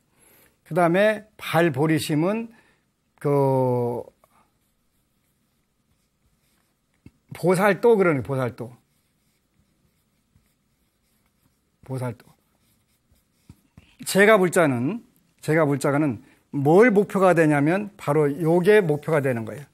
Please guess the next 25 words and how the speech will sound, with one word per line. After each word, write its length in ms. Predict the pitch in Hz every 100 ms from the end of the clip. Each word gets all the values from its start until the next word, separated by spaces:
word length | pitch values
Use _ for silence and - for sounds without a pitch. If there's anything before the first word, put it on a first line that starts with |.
| _ _ _
발 260 | - 131 143
보리심이. 500 | - 135 123 - 120 - _ _ _ _ _ _ _ _ _ _ -
발 200 | 135 123
보리심이. 480 | 117 113 - - 147 _ _ _ _ _ _ _ -
그래서 480 | 175 156 185 156 - -
물론 680 | 170 202 214 226 226 190 - -
이 120 | 226
바-, 180 | 139 185 -
발 240 | - 175 175
증상심이 720 | - 202 190 202 160 180 175
기본이 360 | - 160 160 151
되고 460 | 143 131 202 104 - _ _ _ _ _
제가 360 | - 147 202 208
불자는 400 | 208 214 180 156
해탈도에다 600 | 165 - 240 220 190 165
무게를 340 | 147 160 143
두면 200 | 127 120
안 80 | 120
되는 260 | 151 160
거예요. 320 | 135 139 143 - _ _ _ _ _ _ _ -
이건 180 | 180 151
안 260 | 117 147
되는 280 | 151 247 240
거예요. 300 | 135 123 - - _ _ _ _ _ _ _ _ _ _ _ -
벗어나겠다고 920 | 180 196 214 196 190 196 156 160